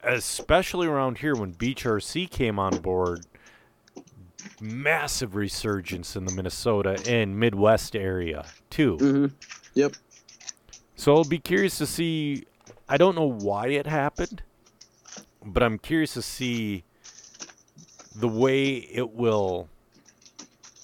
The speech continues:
Speaker 1: the way, th-, if they'll c-, continue supporting the No Name R C podcast and R C G P. I'd like to see him continue supporting both,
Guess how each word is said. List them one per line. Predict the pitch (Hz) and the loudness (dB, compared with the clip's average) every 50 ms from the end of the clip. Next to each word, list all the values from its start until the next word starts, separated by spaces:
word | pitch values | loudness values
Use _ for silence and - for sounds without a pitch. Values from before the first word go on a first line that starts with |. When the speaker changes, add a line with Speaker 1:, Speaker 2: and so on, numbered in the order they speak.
| - _ _ - - - - 104 110 120 110 104 101 95 92 | -20 _ _ -20 -20 -20 -20 -20 -18 -18 -16 -16 -14 -8 -2
Speaker 1:
the | 123 123 | -2 2
way, | 113 131 139 143 143 139 131 | 6 6 6 6 6 2 0
th-, | 113 104 113 - - _ _ _ _ - - | -2 -6 -12 -16 -18 _ _ _ _ -4 0
if | 147 143 - | 0 0 4
they'll | - 156 143 123 | 4 4 4 4
c-, | - - 120 - - - - - | 0 -10 -12 -10 -10 -12 -12 -10
continue | - - 139 123 - - - 160 160 156 156 151 139 139 131 123 113 | -6 -6 -6 -6 -6 -6 -2 -2 0 0 0 2 2 2 0 0 -4
supporting | - - - - - 131 - - - - 139 139 143 135 123 127 113 104 98 95 90 80 _ _ _ _ _ _ _ _ _ _ _ _ | -6 -8 -8 -6 -6 -4 -2 -2 -2 0 0 0 2 2 2 0 0 0 -2 -6 -8 -12 _ _ _ _ _ _ _ _ _ _ _ _
the | - - 147 | 0 2 4
No | 143 143 139 | 6 6 4
Name | 131 123 123 123 120 117 | 4 4 2 0 0 0
R | 117 117 113 | 0 0 0
C | - - - 117 | -2 -4 -6 -6
podcast | - - - 110 107 107 110 101 - - - 113 104 107 107 107 101 - - - - - 107 | -4 -2 0 2 2 2 2 0 -4 -4 0 2 2 2 0 -2 -4 -8 -12 -16 -16 -12 -8
and | 110 110 110 107 104 101 101 95 95 90 82 - - - _ _ _ _ _ _ _ _ _ - | -6 -4 -4 -2 -2 -4 -4 -6 -8 -10 -12 -16 -20 -20 _ _ _ _ _ _ _ _ _ 0
R | 120 120 117 | 2 2 2
C | - - - 110 98 | 2 0 -4 -6 -6
G | 92 98 104 101 | -4 -2 -2 -2
P. | 92 - 110 104 87 80 - | -2 -2 -4 -4 -4 -4 -2
I'd | - 98 107 98 | 0 0 0 2
like | 110 127 135 - | 2 2 2 2
to | - 131 | -2 -8
see | - - - 131 | -8 -4 -4 -4
him | 117 110 | -4 -4
continue | 104 - 110 98 - - 127 117 117 110 104 101 | -4 -6 -6 -6 -4 -6 -4 -4 -4 -4 -4 -6
supporting | - - - - - - 117 110 104 98 90 87 | -6 -8 -12 -10 -4 -2 -2 -2 -2 -2 -6 -4
both, | 80 98 107 143 160 | -2 0 0 0 0